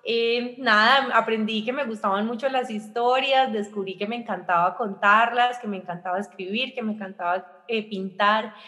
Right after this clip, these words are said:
que me encantaba buscar maneras como de expresarme,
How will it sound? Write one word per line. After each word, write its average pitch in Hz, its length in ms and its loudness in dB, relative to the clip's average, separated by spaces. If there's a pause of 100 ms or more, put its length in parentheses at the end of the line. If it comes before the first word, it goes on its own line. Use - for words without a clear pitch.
(140)
que - 100 -8
me 220 80 0
encantaba 214 420 2
buscar 233 400 -4
maneras 233 560 -4
como 202 180 -4
de 185 140 -2
expresarme, 320 920 -2